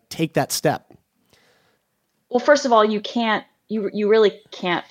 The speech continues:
Speaker 2: convince anybody to do
Speaker 1: No.
Speaker 2: anything. I, I just, I just don't think that's a, that's a real thing. Um, the best thing we can do is talk about our own experiences. The other thing we can do is continue to say that, like,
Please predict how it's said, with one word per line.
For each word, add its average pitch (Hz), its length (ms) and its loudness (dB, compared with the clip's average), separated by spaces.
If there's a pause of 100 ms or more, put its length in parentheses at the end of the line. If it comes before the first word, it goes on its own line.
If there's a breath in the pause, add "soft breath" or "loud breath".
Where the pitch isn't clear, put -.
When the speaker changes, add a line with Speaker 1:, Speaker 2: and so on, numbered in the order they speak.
(640)
Speaker 2:
convince 180 760 -2
anybody 107 680 -6
to - 80 -8
do 123 120 0
Speaker 1:
No. 123 80 0
Speaker 2:
anything. - 500 -8
I, 190 180 4
I - 140 4
just, 175 180 -4
I 170 140 4
just 165 120 -2
don't 151 160 0
think 139 140 -4
that's 113 160 -4
a, - 160 -8
that's - 160 -8
a 123 60 -6
real 110 180 0
thing. - 400 -6 (200)
Um, 110 460 2 (560 loud breath)
the 208 120 4
best 190 340 4
thing 226 140 0
we 226 100 0
can 233 180 0
do 233 480 2
is 165 580 0
talk 165 260 -2
about 160 160 2
our 139 100 4
own 143 140 2
experiences. 196 1040 0 (800 soft breath)
The 214 200 6 (140)
other 208 200 6
thing 214 220 -6
we 180 100 0
can 226 160 4
do 208 220 8
is 196 220 6
continue 196 420 0
to 185 100 -2
say 170 280 4
that, 185 200 4
like, 139 320 2